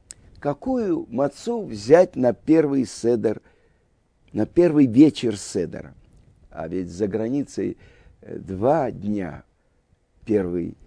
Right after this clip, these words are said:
и второй седер, и последний день Песха тоже два дня.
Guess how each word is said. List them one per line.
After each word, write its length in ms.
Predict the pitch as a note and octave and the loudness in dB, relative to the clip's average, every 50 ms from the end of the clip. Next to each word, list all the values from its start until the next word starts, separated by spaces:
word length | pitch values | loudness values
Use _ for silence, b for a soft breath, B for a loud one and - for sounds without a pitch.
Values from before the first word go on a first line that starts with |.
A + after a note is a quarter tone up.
| - _ - | -20 _ -10
и 80 | G#2 G2 | -10 -10
второй 480 | - - - F#2+ F#2 F#2+ G#2 A#2 A#2 | -8 -8 -8 -6 -4 -2 -2 -2 -4
седер, 460 | - - - G#2+ G2+ F#2+ F#2+ F2 - _ _ - _ _ _ _ - | -6 -8 -6 -6 -6 -6 -8 -12 -16 _ _ -20 _ _ _ _ -2
и 80 | C3+ | -2
последний 760 | - - A2 A2 - - A#2 A#2+ C3 B2 G#2+ F#2+ G#2 G#2 G#2 | -2 -2 -4 -6 -6 -4 -2 0 0 0 0 -2 -4 -4 -6
день 280 | F#2 F#2 G2+ G2 F#2+ E2+ | -6 -6 -6 -6 -6 -6
Песха 460 | - G2+ F#2+ F2 - - - F2 E2 | -8 -8 -8 -8 -10 -12 -14 -14 -10
тоже 380 | - - A#2 C3 C3 B2 B2 | -2 2 2 2 4 2 0
два 220 | G#2 G2+ G#2+ G#2+ G#2 | -2 -2 -2 -2 -2
дня. 280 | F#2+ F#2+ G2 G2 E2+ | -4 -6 -8 -10 -10